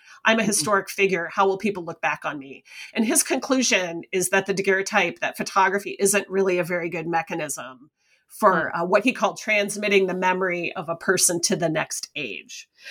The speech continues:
Speaker 1: So he's really interested in his legacy. Now, what's fascinating is the existing daguerreotype that we have, that first existing image of a president,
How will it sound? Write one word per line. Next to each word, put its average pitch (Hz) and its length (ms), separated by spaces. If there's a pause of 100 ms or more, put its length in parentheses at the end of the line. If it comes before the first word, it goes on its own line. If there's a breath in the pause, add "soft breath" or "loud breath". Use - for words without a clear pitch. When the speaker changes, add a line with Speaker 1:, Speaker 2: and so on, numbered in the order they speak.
Speaker 1:
So 226 140
he's 226 240
really 262 380
interested 240 460
in 202 60
his 185 200
legacy. 170 460 (180 loud breath)
Now, 220 160
what's 226 180
fascinating 208 680
is 180 320
the 185 160
existing 180 680 (260)
daguerreotype 190 560
that - 100
we 160 140
have, 220 320
that - 180
first - 540
existing 170 520
image 160 220
of 151 100
a 147 60
president, 220 560